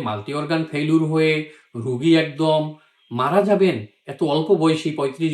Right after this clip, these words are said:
বছরের একজন রোগী, এটা তো আসলে, আহ, আমাদের পক্ষে মেনে নেওয়া সম্ভব নয়, মোটেই মেনে নিতে আমরা পারছিলাম না। এবং আমরা যথাসাধ্য চেষ্টা চালিয়ে যাচ্ছিলাম, এবং, আহ, তিনি সুস্থ হয়ে উঠেছেন, আহ, আল্লাহর রহমতে।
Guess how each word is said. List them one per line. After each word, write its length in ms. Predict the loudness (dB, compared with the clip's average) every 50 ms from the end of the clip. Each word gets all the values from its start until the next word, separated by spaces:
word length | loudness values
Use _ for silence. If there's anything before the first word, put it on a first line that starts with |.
| -4
বছরের 320 | -6 -6 -6 -4 -4 -4 -4
একজন 180 | -6 -6 -8 -6 -8
রোগী, 200 | -6 -6 -6 -8 -8 -10 -14 _ _ -8
এটা 140 | -6 -6 -2 2
তো 60 | 2 4 4 2 0 -4
আসলে, 320 | -10 -8 -6 -4 -2 -2 -2 -2 -4 -6 -10 _ _ _ _ _ _
আহ, 160 | -6 -4 -2 -2 -2
আমাদের 240 | -4 -4 -4 -6 -6 -6
পক্ষে 200 | -8 -8 -10 -10 -8 -6
মেনে 160 | -4 -4 -2 -2
নেওয়া 160 | -2 -2 -2 -4 -6
সম্ভব 260 | -10 -8 -6 -6 -6 -6 -6
নয়, 160 | -8 -10 -12 -14 _ _ _ _ _ _ _ _ _ _ _ _ _ _ _ _ _ -4
মোটেই 260 | -4 -2 0 0 2 2
মেনে 140 | 2 2 2 0
নিতে 140 | -2 -2 -4 -4
আমরা 140 | -2 -4 -4 -4 -6
পারছিলাম 360 | -8 -8 -8 -6 -6 -4 -4 -4 -6
না। 60 | -6 -8 -10 -18 -20 -20 -20 -20 _ _ -2 2
এবং 140 | 4 4 4 4 2 0
আমরা 200 | 2 4 4 4 4 4 2 0 -2
যথাসাধ্য 460 | -6 -6 -6 -6 -6 -6 -6 -6 -6 -6 -8 -6 -6
চেষ্টা 260 | -8 -8 -6 -6 -4 -4 -4 -4 -4
চালিয়ে 320 | -4 -2 -2 -2 0 0 0
যাচ্ছিলাম, 380 | -2 -4 -6 -6 -4 -4 -6 -6 -10 -16 _ _ _ _ _ _ _ _ _ _ _ _
এবং, 300 | -2 2 4 6 6 6 4 4 0 -4 -6 -12 _ _ _ _ _ _ _
আহ, 360 | -6 -2 0 0 2 2 0 0 -2
তিনি 160 | -2 -4 -2 -4 -2 -2
সুস্থ 220 | -4 -4 -2 -2 0 4
হয়ে 180 | 6 6 6 6
উঠেছেন, 360 | 4 2 -2 -6 -6 -6 -6 -8 -10 -14 _ _ _ _ _ _ _
আহ, 240 | -6 -4 -2 -2 -2 -2 -2
আল্লাহর 240 | -2 -2 -2 -2 -2
রহমতে। 360 | -4 -2 -4 -4 -4 -6